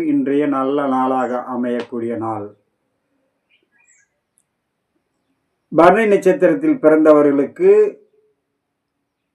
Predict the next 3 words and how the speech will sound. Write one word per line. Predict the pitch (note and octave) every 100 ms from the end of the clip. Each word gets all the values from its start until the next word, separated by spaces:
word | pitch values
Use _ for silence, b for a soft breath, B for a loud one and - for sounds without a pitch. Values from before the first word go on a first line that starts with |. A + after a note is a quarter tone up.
| _ -
சற்று | - E3+ D#3 - C3 A#2 _ _ _ _ _ _ _ _ _ _ _ _ _ D4+ -
சிக்கல்கள் | - D#3+ - D#3 C#3+ C3+ B2
இருக்கக்கூடும், | B2+ C3 C3+ B2+ C#3 D#3 F3 F3+